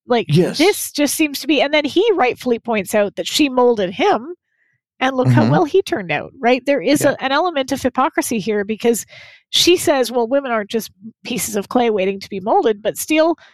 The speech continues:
Speaker 1: literally, she's been doing that with him for the last two years. So,
Speaker 2: Yeah.
Speaker 1: eh, yeah,
Speaker 2: Yeah.
Speaker 1: yeah, and I feel like this is just all going back to the butler and this whole, again, w-, this big stick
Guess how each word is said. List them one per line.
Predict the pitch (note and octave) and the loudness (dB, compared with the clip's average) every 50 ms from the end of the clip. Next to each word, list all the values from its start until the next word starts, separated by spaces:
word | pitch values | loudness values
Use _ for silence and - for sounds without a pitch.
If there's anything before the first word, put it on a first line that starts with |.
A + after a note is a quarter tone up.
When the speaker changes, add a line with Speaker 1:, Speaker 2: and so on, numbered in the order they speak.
| _ _ _ _ _ | _ _ _ _ _
Speaker 1:
literally, | B3+ D#4 G#4+ G#4 G4+ D#4 D#4 D4 | 2 2 4 4 4 2 2 0
she's | - - D4+ C#4 - | 0 2 0 0 0
been | C#4+ C4+ C4 | -2 -4 0
doing | B3 B3+ B3 A#3+ A3 | 2 2 2 2 0
that | A3 G3+ B2+ | -2 -4 -4
with | E3 A3+ | -4 -4
him | - A#3+ A#3+ G3+ G#3 | -4 -4 -6 -6 -6
for | - A#3+ | -8 -4
the | A3 A#3 A3 | -2 -2 0
last | G#3+ G3+ G3 G#3+ - - - | 0 0 -2 -2 -6 -10 -8
two | - C4 C#4 | -6 -6 -4
years. | A3+ A3 B3 A#3 F3+ A2+ E3+ - | -2 0 0 0 0 -2 -6 -6
So, | - - - C#4+ C#4 C#4 C4+ C4+ - - - - _ - - - - | -6 -2 2 2 4 4 4 2 0 -4 -12 -20 _ -20 -20 -14 -8
Speaker 2:
Yeah. | - - - - | -8 -8 -8 -8
Speaker 1:
eh, | C#4+ E4 E4+ E4+ E4+ - F4+ F4 C#4 | -16 -20 -18 -18 -18 -14 -14 -14 -12
yeah, | B3+ B3 C4 E4 C#4 C#4+ C4+ B3+ A#3 | -8 -4 0 2 4 4 4 4 4
Speaker 2:
Yeah. | E4 D4+ A#3+ A#3+ B3 | 2 2 2 -2 -2
Speaker 1:
yeah, | C4+ D4+ D4 C4+ B3+ - - C4 | 0 2 2 2 2 0 0 -2
and | D4 | 0
I | D#4 D4+ | 0 0
feel | D4 - F4+ F4 F4 | 0 0 2 2 4
like | F#4 F4+ - | 2 2 0
this | - D#4+ - - | -2 -2 0 0
is | D#4+ B3+ - | 0 0 2
just | - D4+ D4 - - - _ | 2 0 0 0 -2 -4 _
all | C4+ C#4 D#4 E4+ | 2 2 2 2
going | - F4 D#4 D#4 D#4 C#4+ | 0 -2 -6 -6 -6 -4
back | C4+ B3 C4 B3+ - | -4 -4 -4 -4 -6
to | - A#3+ | -6 -6
the | A3 F#3+ | -6 -2
butler | A#3 B3+ C4+ - C#4+ D4+ D4 D4+ D#4 D4+ - - - - - _ _ _ | 0 -2 0 2 2 2 4 4 2 0 -2 -8 -18 -20 -20 _ _ _
and | A#3+ A#3+ B3 A#3+ A#3 | -4 -4 -4 -2 2
this | A#3+ A#3 A#3 A3 - | 2 2 2 2 0
whole, | - B3 D4 C4+ C4+ C#4 C4+ C4+ C4+ C#4 - _ _ _ _ _ _ _ _ _ _ _ - | 0 2 4 4 6 6 4 4 2 0 -2 _ _ _ _ _ _ _ _ _ _ _ -4
again, | C4 C4+ B3+ C4+ C#4 C#4 C4 A#3+ - _ - | -2 2 2 2 2 2 0 -6 -16 _ -14
w-, | C4 C4 - - | -12 -12 -12 -6
this | - B3+ C4 - - | -2 -2 -2 -2 -2
big | - D4 D4 B3+ | -4 -4 -4 -2
stick | - - D4+ - - D#4+ - - - - - | -2 -2 0 2 2 2 0 0 -8 -18 -20